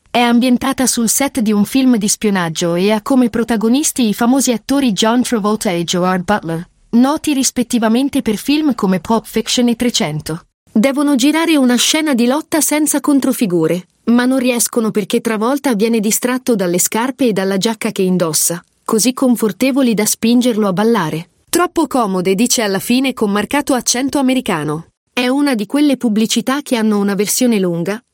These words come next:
in T V passa la versione più breve, a cui è evidentemente stato dedicato un impegno produttivo notevole, anche al di là dell'ingaggio di due attori così importanti, seppur in una fase calante della loro carriera.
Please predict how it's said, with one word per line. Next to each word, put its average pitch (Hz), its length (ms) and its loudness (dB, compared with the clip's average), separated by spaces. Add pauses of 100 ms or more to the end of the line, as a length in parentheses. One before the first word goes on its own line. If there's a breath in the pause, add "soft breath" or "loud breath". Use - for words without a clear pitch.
in 277 180 4
T 269 140 2
V 339 180 2
passa 240 360 -2
la 214 100 -2
versione 262 480 0
più 226 120 0
breve, 170 500 -4 (180)
a 220 160 -4
cui 269 280 2
è 226 40 2
evidentemente 226 800 0
stato 247 400 -2
dedicato 240 540 -2
un 220 140 2
impegno 233 480 2
produttivo 214 560 0
notevole, 185 680 -2 (240)
anche 302 340 0
al 247 120 2
di 226 140 2
là 240 140 2
dell'ingaggio 208 680 0
di 190 140 -4
due 240 180 2
attori 247 380 -2
così 208 240 -2
importanti, 175 760 -2 (140)
seppur - 460 0
in 302 160 4
una 226 160 2
fase 214 280 -2
calante 214 460 0
della 202 240 0
loro 214 200 2
carriera. 233 500 -4